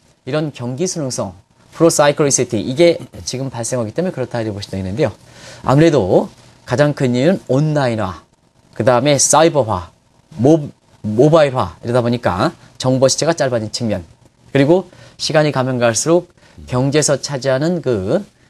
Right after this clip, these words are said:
비중이, 심리 비중이 높은 상태인데요. 네트워크가 발생하다 보니까 이것이 급속히 확산되거든요. 어, 그러면 심리적 요인은 가변성이 있습니다.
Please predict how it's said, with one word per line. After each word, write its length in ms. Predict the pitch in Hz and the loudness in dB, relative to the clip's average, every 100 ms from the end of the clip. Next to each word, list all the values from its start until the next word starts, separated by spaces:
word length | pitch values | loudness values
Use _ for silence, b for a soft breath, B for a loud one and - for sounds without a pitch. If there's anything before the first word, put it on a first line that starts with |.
| b | b
비중이, 460 | 127 117 135 143 139 | -4 -2 -2 -2 -4
심리 320 | - 214 180 | -4 -2 -4
비중이 240 | 135 143 | -4 -4
높은 240 | 127 - 113 | -4 -4 -8
상태인데요. 520 | 110 101 104 120 - _ b b b | -6 -6 -2 -2 -4 _ b b b
네트워크가 580 | 123 160 190 170 170 | 4 4 4 2 2
발생하다 500 | 147 135 156 143 135 | 4 2 2 0 2
보니까 420 | 127 123 120 185 185 | 0 -2 -2 -2 -2
이것이 360 | - 120 185 190 b b _ | -6 -2 0 -2 b b _
급속히 480 | 107 - 135 - 123 | -14 -8 -8 -8 -12
확산되거든요. 760 | - 131 110 104 98 98 87 | -6 -6 -4 -6 -4 -6 -4
어, 180 | 113 196 _ B B B | -2 -4 _ B B B
그러면 380 | 123 123 170 233 | 0 2 4 2
심리적 400 | 175 233 214 202 | 0 0 2 4
요인은 260 | 165 165 202 | 4 0 -4
가변성이 460 | 120 131 127 143 | -8 -6 -6 -6
있습니다. 440 | 113 113 101 95 | -6 -6 -6 -8